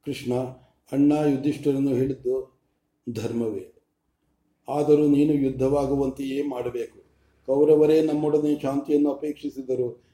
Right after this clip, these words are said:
ನೀನು ಯುದ್ಧವನ್ನೇ ಮಾಡಿಸು. ದ್ರೌಪದಿಯು ಹಾಗೆ ಹಿಂಸೆ ಪಟ್ಟದ್ದನ್ನು ನೋಡಿಯೂ ಯಾರು ಸುಮ್ಮನಿರು-, ಇರು-, ಇರುವುದಕ್ಕೆ ಆಗುತ್ತದೆ?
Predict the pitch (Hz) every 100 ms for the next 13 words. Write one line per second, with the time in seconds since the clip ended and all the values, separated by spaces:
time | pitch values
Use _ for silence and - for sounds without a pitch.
0 | - 147 156 151 139 131 143 143 147 160
1 | 139 139 139 123 - - _ _ _ -
2 | 123 147 151 165 156 151 135 143 - -
3 | - 160 156 143 170 170 165 156 151 160
4 | 139 147 147 143 151 156 156 156 160 156
5 | _ _ 127 123 156 - 139 151 143 143
6 | - 131 135 135 135 139 143 143 139 139
7 | 143 139 - 143 127 123 127 131 123 117
8 | _